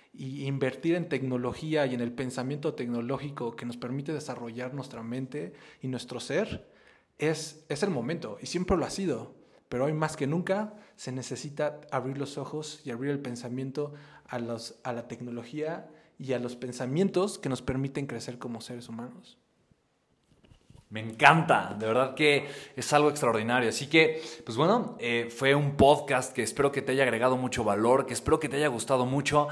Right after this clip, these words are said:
Speaker 2: y que te haya dado no tanto un sueño, pero la certeza y la convicción. Esa,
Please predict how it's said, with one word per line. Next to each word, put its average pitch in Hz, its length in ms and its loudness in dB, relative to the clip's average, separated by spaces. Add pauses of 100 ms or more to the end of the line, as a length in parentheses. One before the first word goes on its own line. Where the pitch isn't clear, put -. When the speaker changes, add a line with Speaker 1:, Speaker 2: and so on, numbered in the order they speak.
(300)
Speaker 2:
y 123 80 -6
que 143 120 0
te 160 140 6
haya 196 240 10
dado 180 640 8
no 170 220 0
tanto 214 300 4
un 170 80 4
sueño, 131 520 0 (240)
pero 120 160 4
la 120 140 6
certeza 151 760 2
y 123 80 -4
la 107 140 2
convicción. 107 960 0 (500)
Esa, 165 560 10